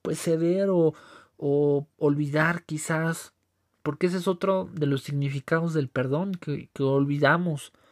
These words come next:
Quizás, em, bueno,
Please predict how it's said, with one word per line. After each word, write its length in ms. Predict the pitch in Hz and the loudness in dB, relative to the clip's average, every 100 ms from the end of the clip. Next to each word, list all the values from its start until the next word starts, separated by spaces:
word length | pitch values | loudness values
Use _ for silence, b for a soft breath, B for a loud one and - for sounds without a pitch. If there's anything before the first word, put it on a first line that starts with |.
| b b b b b b b _ - | b b b b b b b _ -8
Quizás, 560 | 143 - 160 165 - | -4 2 2 2 -4
em, 880 | 170 156 151 139 135 131 131 127 117 - _ _ _ _ _ _ _ _ _ _ _ _ _ | -2 0 2 2 0 -2 -4 -6 -8 -14 _ _ _ _ _ _ _ _ _ _ _ _ _
bueno, 300 | 175 202 | -2 0